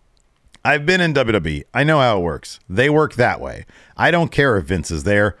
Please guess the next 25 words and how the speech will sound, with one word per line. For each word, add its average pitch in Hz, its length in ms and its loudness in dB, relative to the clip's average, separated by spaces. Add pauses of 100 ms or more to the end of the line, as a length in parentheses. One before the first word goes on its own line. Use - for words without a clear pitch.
(100)
Hunter 90 320 -2
is 73 140 -6
there, 101 320 0 (100)
whoever's 92 480 0
there. 65 300 -8 (320)
They 120 160 4
have 131 140 2
a 123 80 2
way 110 180 4
of 92 140 -2
doing 156 260 2
things, 87 420 -2
and 101 120 -2
I 110 80 2
was 107 140 0
there 104 180 2
for - 100 -10
twenty 196 380 0
years 113 340 0
and 104 160 -2
was 160 100 -2
pretty 131 220 -2
good 254 220 2
at 117 180 2
it. - 120 -8